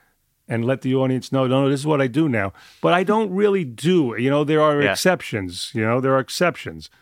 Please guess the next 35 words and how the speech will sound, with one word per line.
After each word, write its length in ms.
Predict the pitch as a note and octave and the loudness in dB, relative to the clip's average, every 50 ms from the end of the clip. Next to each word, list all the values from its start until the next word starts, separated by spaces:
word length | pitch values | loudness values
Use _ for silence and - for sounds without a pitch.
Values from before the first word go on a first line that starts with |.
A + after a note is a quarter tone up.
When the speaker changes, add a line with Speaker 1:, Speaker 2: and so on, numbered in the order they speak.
| _ _ _ _ _ _ _ _ _ _ _ | _ _ _ _ _ _ _ _ _ _ _
Speaker 1:
So 180 | - - C3 C#3+ | -8 -2 2 2
Speaker 2:
Yeah, 40 | C#3 C#3 C#3+ | 4 4 4
'cause 120 | C#3 B2 | 2 2
Speaker 1:
it 80 | C3 C3+ | 2 0
Speaker 2:
it's, 100 | - - | -2 -2
Speaker 1:
w-, 180 | - E3+ C#3 C3 | -4 -2 -2 -2
Speaker 2:
it, 60 | B2 | 0
Speaker 1:
yeah. 280 | C3 B2+ A2 F#2 F2+ F2+ | 0 0 0 0 -2 -6
Speaker 2:
the 80 | - - | -8 -6
problem 300 | - C#3+ D3 D3+ D3 C#3 | -2 0 0 0 0 -2
is 140 | B2 G#2+ G2+ | -4 -6 -4
the 100 | B2 G#2 | -6 -2
rest 260 | F#2+ B2+ C3 - - | 0 0 -2 -2 -2
of 60 | G#2 | -4
your 100 | G#2 G#2+ | -2 0
act 320 | F#2+ G2 G2 F#2+ - - - _ - | 0 0 0 0 -2 -6 -20 _ -8
isn't 220 | B2 A2+ G#2+ A2 G2+ | -8 -6 -6 -6 -4
going 260 | - G#2 G2+ F#2+ G2 | -4 -4 -4 -2 0
to 240 | C3+ C3+ B2+ A2 G2 | 0 2 2 2 0
be 60 | A2+ | 0
Speaker 1:
Yes. 80 | A2+ G#2 | 0 0
Speaker 2:
like 180 | G2+ G2 F#2+ | 0 -2 -2
that, 280 | - G2 F#2 F#2 F2+ - | -4 -2 -2 -2 -2 -2
and 100 | - A2 | -2 0
it'll 140 | C#3+ C#3+ B2 | 0 2 2
Speaker 1:
Right. 100 | G2+ F2 | 0 -2
Speaker 2:
throw 220 | A2 B2 A#2 A2+ A2 | -2 0 0 2 2
off 180 | G2+ F#2+ - | 0 -2 -4
the 80 | - G2+ | -6 -8
rhythm 260 | F#2 F#2+ F2+ G2 F2+ | -8 -8 -6 -6 -8
of 140 | F2 F2 F2 | -10 -10 -12
your 160 | F2 F2 - | -14 -14 -12
act. 220 | G2 - - - - | -12 -12 -14 -12 -8
Speaker 1:
Right, 400 | A2+ A2+ A2+ A2 G2+ F2+ F#2 - | -6 -2 -2 -2 -2 -4 -6 -6
right, 300 | E3+ A#2 G#2+ G2 F#2 | -4 -2 -2 -2 -2